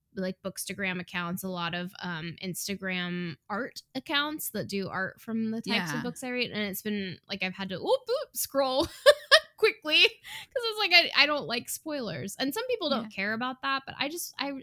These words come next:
Speaker 1: I just really like to experience the books organically.
Speaker 2: Me
Speaker 1: And
Speaker 2: too.
Speaker 1: yeah, I mean, like, I'll go, I am enjoying it. I'm not done with it yet. Um, but I did,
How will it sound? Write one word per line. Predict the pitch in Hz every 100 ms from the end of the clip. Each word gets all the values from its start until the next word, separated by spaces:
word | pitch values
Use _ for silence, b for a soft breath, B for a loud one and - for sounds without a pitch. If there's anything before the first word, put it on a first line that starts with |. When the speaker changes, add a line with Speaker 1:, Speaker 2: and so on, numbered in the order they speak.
| -
Speaker 1:
I | 262
just | 285 -
really | 262 240
like | 220 202
to | -
experience | 196 - - 196 196 175 -
the | -
books | 190 180 -
organically. | 185 185 170 - 196 - - b b b b -
Speaker 2:
Me |
Speaker 1:
And | 202 202
Speaker 2:
too. | 208 185 190 - _
Speaker 1:
yeah, | - 214
I | 170
mean, | 240 247
like, | 254
I'll | - 294
go, | 330 320 151 - - 117 -
I | 262
am | 269 262
enjoying | 262 269 233 233 254 285
it. | 285
I'm | 208 226
not | 233 220
done | 214 208 226
with | 285
it | 339 285
yet. | 302 320 311 b b -
Um, | 226 196
but | 160 233
I | 254
did, | 247 262